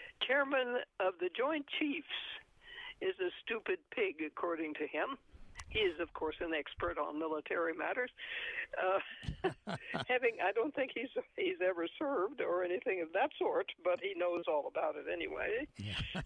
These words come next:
Speaker 1: Uh, the problem with Fox News is everywhere I go, it's Fox News on the T V.
Speaker 2: Yeah.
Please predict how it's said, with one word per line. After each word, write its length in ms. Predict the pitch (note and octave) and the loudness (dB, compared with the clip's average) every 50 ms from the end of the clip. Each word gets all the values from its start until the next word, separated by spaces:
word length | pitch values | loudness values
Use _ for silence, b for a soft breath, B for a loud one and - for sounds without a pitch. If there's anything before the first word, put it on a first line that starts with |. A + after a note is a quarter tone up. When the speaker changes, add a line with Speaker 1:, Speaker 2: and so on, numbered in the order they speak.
| - - | -4 -2
Speaker 1:
Uh, 240 | F3 F3 F3 F3 E3+ E3+ - - - - - - - | 0 0 2 2 0 -2 -4 -6 -6 -6 -4 -2 -2
the 80 | B4+ - - | -2 -4 -2
problem 520 | - - B3+ C#4+ C#4+ C4+ B3 A#3+ F3 E3 - - - | 0 2 4 4 4 4 2 0 -2 -2 -2 -4 -2
with 220 | F3+ G#3 A3 G#3 - - - - - - - | 0 2 0 0 -2 -8 -20 -20 -12 -4 -2
Fox 260 | F3+ F3 F3+ E3 - - - E3+ | 0 2 2 0 -2 -4 -4 -4
News 340 | E3 D#3+ C#3+ C#3+ D3 - - - | -2 -2 0 -2 -2 -4 -2 -2
is 340 | G#2 C#3+ C3+ - - - - - - B B B B B B B B B B _ - | 0 0 0 0 -2 -4 -6 -10 -16 B B B B B B B B B B _ 2
everywhere 880 | A#3 B3 B3 A#3 A3+ A#3+ A#3 A3+ - - F#3+ G3+ G#3 G3+ G3+ G#3 - - | 2 2 2 2 2 2 2 2 2 2 2 4 4 4 4 4 2 2
I 280 | F3 F3+ F3 F3 F#3 F#3 D#3+ - - | 2 2 4 4 4 2 0 0 2
go, 420 | F3+ F#3+ F3+ E3 D#3 D3 D3+ D3+ - - B B B B B B B B B B B B B _ _ _ _ _ - - | 4 6 6 6 4 2 0 -2 -6 -12 B B B B B B B B B B B B B _ _ _ _ _ -8 -4
it's 200 | - F3 F3 - - - - | -4 -4 -2 -4 -6 -4 0
Fox 240 | G3 F#3 F3 E3+ - - - | 2 2 2 2 -2 -6 -6
News 440 | - E3+ G3+ G#3 E3+ C#3+ B2 - - - - - - - - - | -2 0 0 0 0 -2 -2 -4 -6 -6 -6 -6 -6 -6 -4 -2
on 260 | F3 E3+ E3 D#3 D3+ E3 | 0 0 0 0 0 -2
the 80 | E3+ - - | -4 -4 -6
T 180 | - A#3 G3+ F#3+ F#3+ | -6 -4 -4 -4 -2
V. 260 | G3+ F3 D#3+ D3+ - - - - - - _ _ _ - G2 | -2 -2 -2 -2 -6 -10 -16 -20 -20 -20 _ _ _ -10 -8
Speaker 2:
Yeah. 140 | G2 A2 | -6 -6